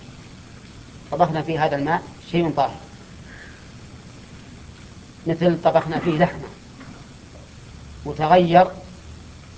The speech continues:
طعمه أو لونه أو ريحه تغيرا كثيرا بينا، فإنه يكون طاهرا غير مطهر، يكون طاهرا غير مطهر.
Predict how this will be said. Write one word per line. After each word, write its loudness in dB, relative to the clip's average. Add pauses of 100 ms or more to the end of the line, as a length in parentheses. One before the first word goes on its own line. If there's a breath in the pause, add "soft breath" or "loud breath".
(100)
طعمه 4 (460)
أو 4
لونه 6 (120)
أو 6
ريحه -2 (1400)
تغيرا 6
كثيرا 4
بينا، 0 (1700)
فإنه 2
يكون -2
طاهرا 0 (880)
غير 2
مطهر، -8 (2000)
يكون -6
طاهرا 4
غير 6
مطهر. -2